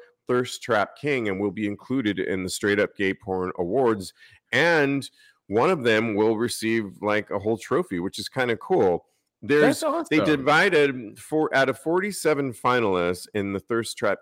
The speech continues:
Speaker 1: King, they decided to split it up. So this week we
Speaker 2: Okay.
Speaker 1: have twenty-three of them that are gonna be up for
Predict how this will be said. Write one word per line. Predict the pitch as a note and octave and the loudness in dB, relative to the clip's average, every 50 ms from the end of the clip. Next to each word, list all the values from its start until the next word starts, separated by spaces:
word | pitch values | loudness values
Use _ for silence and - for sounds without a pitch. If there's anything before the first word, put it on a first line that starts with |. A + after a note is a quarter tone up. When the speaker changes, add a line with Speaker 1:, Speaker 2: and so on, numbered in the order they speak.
| - | -8
Speaker 1:
King, | - A#2 G#2 F#2+ F2+ F#2 F2+ - _ _ _ _ | -8 -6 -4 -4 -4 -6 -10 -12 _ _ _ _
they | A2+ B2 | -4 -4
decided | C3 C3 B2 - C3+ B2+ C3 A#2 - | -4 -4 -4 -2 -2 -2 -2 -4 -8
to | A2 | -14
split | - - - _ A#2+ B2 B2 A2 | -14 -14 -12 _ -2 0 0 0
it | A2 G2 | 2 0
up. | F#2+ D#2 C2 - - _ | 0 0 -2 -4 -8 _
So | - - A2 G#2+ | -8 -6 -4 -2
this | G#2+ D#3 F#3 - - | -2 -2 -4 -4 -4
week | C#3 C3+ A#2+ | -4 -2 0
we | B2 | 0
Speaker 2:
Okay. | B2 A#2 | 2 2
Speaker 1:
have | G#2 G2+ F2 - | 2 0 0 -4
twenty-three | - - - D3+ D3 D3+ D3+ D3+ D#3 - - - - - B2 B2+ C#3+ C#3 B2+ | -10 -6 -4 -2 -2 0 -2 -4 -4 -8 -10 -12 -8 -2 0 2 4 4 4
of | G#2 D#2+ | 4 2
them | E2 E2 E2 D#2 D2+ D2+ D2+ D#2+ F#2+ A2+ A#2+ - _ _ _ _ _ - - - - | 2 0 0 0 0 0 -2 -2 -4 -4 -6 -8 _ _ _ _ _ -20 -20 -4 0
that | A2+ G#2+ G2+ | 2 2 4
are | G2 F#2+ | 2 2
gonna | F2 G#2+ G#2 G#2 | 0 0 -2 -2
be | G2 E2+ G2+ G2 G2 G2 G2 F#2 - - - - _ _ _ _ _ _ _ _ _ _ _ _ _ _ _ _ - | -2 -2 -2 -2 -2 -2 -2 -4 -6 -12 -20 -20 _ _ _ _ _ _ _ _ _ _ _ _ _ _ _ _ 0
up | A2+ A2 - - - - - | 0 0 0 -4 -10 -10 -4
for | A2+ A2 G2+ G2+ G2 F#2+ F#2+ G2 F#2+ F#2+ E2+ - | 0 2 4 4 6 6 6 4 4 2 2 -2